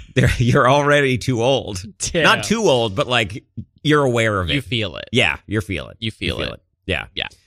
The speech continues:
Speaker 1: That would freak me out, I think, at the beginning. Maybe after a while I would lighten up, but
Speaker 2: You probably get used to it. It's, like, kind of funny at some point.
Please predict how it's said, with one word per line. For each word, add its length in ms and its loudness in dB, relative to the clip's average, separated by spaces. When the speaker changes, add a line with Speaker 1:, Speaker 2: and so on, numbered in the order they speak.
Speaker 1:
That 100 4
would 120 2
freak 200 -6
me 120 -8
out, 160 -6
I 60 -8
think, 460 -18
at 120 -2
the 60 -8
beginning. 540 -8
Maybe 260 0
after 220 -4
a 80 -4
while 280 -2
I 100 -4
would 180 -10
lighten 340 -4
up, 240 -8
but 140 -6
Speaker 2:
You 60 -16
probably 260 -2
get 160 2
used 240 -6
to 80 -2
it. 100 2
It's, 140 -4
like, 140 -4
kind 200 -8
of 60 -16
funny 400 -8
at 100 -14
some 240 -14
point. 320 -2